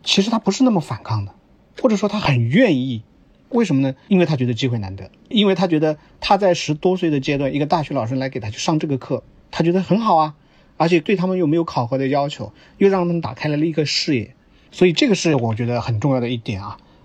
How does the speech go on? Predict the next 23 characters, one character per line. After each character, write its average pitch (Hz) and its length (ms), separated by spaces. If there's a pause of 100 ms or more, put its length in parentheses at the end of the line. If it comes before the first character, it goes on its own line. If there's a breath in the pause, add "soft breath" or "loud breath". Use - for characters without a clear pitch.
(140 soft breath)
诶， 147 80
因 190 160
此 175 100
你 131 120
要 160 180
去 147 340 (340)
转 110 220
换 156 300
对 151 180
象， - 240 (380)
他 269 140
们 240 100
的 208 80
反 117 200
叛 139 200
不 147 80
是 151 40
对 143 140
所 127 160
有 135 80
的 107 60
反 - 240
叛。 - 80